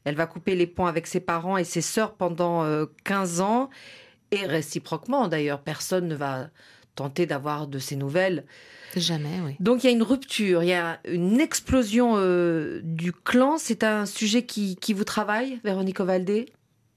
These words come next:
Speaker 2: Ah oui, bien sûr. La famille, le clan, la tribu, l'île, et tout ce que ça induit, euh, de, des passions humaines qu'on peut observer de manière précise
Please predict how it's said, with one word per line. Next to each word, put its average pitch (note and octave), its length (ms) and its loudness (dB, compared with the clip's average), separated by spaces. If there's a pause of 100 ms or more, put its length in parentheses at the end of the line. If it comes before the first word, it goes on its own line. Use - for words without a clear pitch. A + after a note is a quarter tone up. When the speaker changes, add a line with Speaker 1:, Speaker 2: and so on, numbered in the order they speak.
(300)
Speaker 2:
Ah A#3 80 8
oui, D#4 160 8
bien A3+ 140 8
sûr. D#4 280 4 (240)
La F3+ 260 2
famille, B3 600 4
le G3 180 4
clan, A#3+ 400 2
la G3 140 2
tribu, A3 640 4
l'île, G#3 580 6 (760)
et G3 220 4
tout A#3+ 140 -4
ce - 80 -4
que A3 120 0
ça - 160 2
induit, G#3+ 760 6 (640)
euh, F3+ 80 2
de, F#3 680 4 (840)
des F#3 180 2
passions A3 420 4
humaines A3 760 6 (120)
qu'on G3 140 2
peut A#3 120 2
observer A3+ 680 4
de G#3+ 80 4
manière F#3+ 400 2
précise A3+ 760 -2